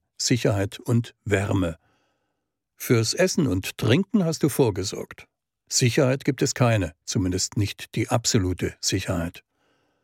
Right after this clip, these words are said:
Eine eventuelle Wärmequelle könnte dein Holzofen sein. Holz ist aber ausverkauft. Du hast wenig oder gar nichts mehr auf Lager. Zur Stadt kommt keiner mehr raus. Aber es gibt zwei Parks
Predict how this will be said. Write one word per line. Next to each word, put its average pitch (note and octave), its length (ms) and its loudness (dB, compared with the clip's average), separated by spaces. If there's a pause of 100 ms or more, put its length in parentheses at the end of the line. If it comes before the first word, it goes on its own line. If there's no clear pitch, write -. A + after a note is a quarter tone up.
(440)
Eine C#3 300 4
eventuelle E3 600 2
Wärmequelle D3+ 640 0
könnte C#3 640 0
dein A#2 320 2
Holzofen A2 720 0
sein. F2 420 0 (460)
Holz C3 460 0
ist E3+ 260 -2
aber D3+ 200 2
ausverkauft. - 800 -2 (300)
Du - 100 -4
hast F#2 220 -4
wenig C3+ 340 2
oder G2+ 300 0
gar F#2+ 240 0
nichts F#2+ 240 -4
mehr A#2 240 -2
auf B2+ 140 -6
Lager. G#2 440 0 (920)
Zur - 200 0
Stadt - 520 0 (140)
kommt A#2 260 2
keiner G#2 280 2
mehr E2 180 -2
raus. E2 500 -2 (400)
Aber F3 360 4
es F3 200 -2
gibt - 220 0
zwei - 420 0
Parks - 680 -2